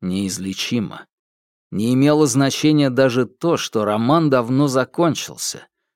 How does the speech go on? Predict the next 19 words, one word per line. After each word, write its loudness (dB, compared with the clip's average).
что 0
Лоример 2
тоже 0
страдает. -2
Разумные 2
доводы 2
здесь -2
не 2
помогали, -2
и -6
он 2
подозревал, 2
что -6
не 0
помогут -2
ни 2
расстояние, 0
ни -2
время. -8